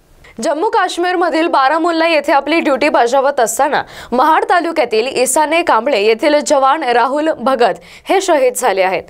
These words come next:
त्यांच्या पार्थिवावर महाड तालुक्यातील इसाने कांबळे या गावी शासकीय इतमामात अंत्यसंस्कार करण्यात आलेत.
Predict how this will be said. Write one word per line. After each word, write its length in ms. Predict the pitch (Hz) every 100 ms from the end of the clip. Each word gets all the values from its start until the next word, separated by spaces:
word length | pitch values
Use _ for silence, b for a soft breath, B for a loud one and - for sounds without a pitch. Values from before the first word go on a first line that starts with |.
| B B
त्यांच्या 280 | 262 269 349
पार्थिवावर 680 | 349 269 302 359 320 277 302
महाड 340 | 302 277 285 370
तालुक्यातील 500 | 311 294 285 285 294
इसाने 400 | 262 302 285 320
कांबळे 360 | 311 226 254 208
या 160 | 240
गावी 360 | 302 269 202 214 B B
शासकीय 600 | - - 269 277 330 392 370
इतमामात 580 | 294 302 302 254 233 269
अंत्यसंस्कार 720 | 269 254 320 285 247 247 285
करण्यात 400 | 330 269 208 185
आलेत. 220 | 180 160